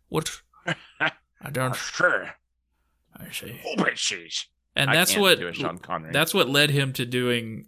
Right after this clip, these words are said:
Speaker 1: uh, League of Extraordinary Gentlemen.
Speaker 2: Incredible movie.
Speaker 1: 'Cause he didn't wanna turn down,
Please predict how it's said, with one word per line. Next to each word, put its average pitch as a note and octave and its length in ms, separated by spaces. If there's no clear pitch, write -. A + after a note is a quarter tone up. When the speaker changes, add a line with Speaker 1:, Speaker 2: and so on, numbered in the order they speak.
Speaker 1:
uh, A2 320
League C3+ 220
of A#2+ 80
Extraordinary A#2 540
Gentlemen. A2+ 560
Speaker 2:
Incredible E2+ 400
movie. E2+ 240
Speaker 1:
'Cause C3 240
he C#3 80
didn't C#3 220
wanna B2+ 160
turn C3 260
down, A#2 560